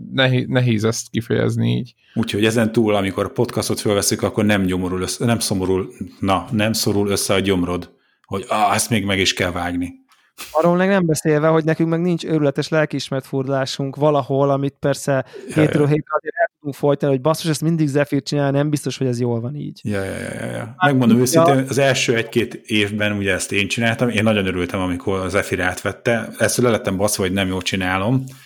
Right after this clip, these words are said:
Speaker 2: és gondoltam, "Mutasd meg, hogy akkor hogyan kell", és tényleg jobban csinálta. E,
Speaker 3: Igen.
Speaker 2: úgy, de hogy, szóval, hogy, hogy nekem volt rálátásom erre a sztorira,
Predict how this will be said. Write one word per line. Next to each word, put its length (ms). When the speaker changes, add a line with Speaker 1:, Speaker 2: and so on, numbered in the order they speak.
Speaker 2:
és 160
gondoltam, 320
"Mutasd 300
meg, 180
hogy 180
akkor 240
hogyan 300
kell", 300
és 160
tényleg 280
jobban 320
csinálta. 600
E, 480
Speaker 3:
Igen. 160
Speaker 2:
úgy, 200
de 240
hogy, 300
szóval, 240
hogy, 200
hogy 240
nekem 280
volt 220
rálátásom 640
erre 200
a 60
sztorira, 320